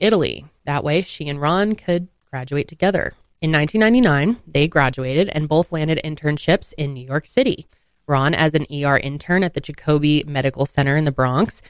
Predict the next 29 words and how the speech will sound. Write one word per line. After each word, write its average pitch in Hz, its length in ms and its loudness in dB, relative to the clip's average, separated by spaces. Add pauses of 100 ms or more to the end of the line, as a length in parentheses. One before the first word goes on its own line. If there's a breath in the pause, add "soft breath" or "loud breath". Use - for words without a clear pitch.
and 160 80 -2
Sneha 247 500 2
as 170 160 2
an 170 100 0
internal 175 520 0
medicine 156 460 0
intern 139 400 -2
at - 160 -8
the 143 80 -4
Cabrini 151 640 -4
Medical 143 400 -4
Center 139 280 -6
in 135 220 -8
Manhattan, 135 680 -4 (380)
which - 160 -6
is 147 80 -10
super 156 400 0
cool. 127 480 -2 (420)
The 170 60 0
couple 190 280 2
moved 185 260 2
into 165 260 -8
the 147 220 -4
East 156 180 -6
Village, 190 760 2
and 180 260 -4 (180)
life 143 360 -4
was 160 180 -4
good. 139 420 -4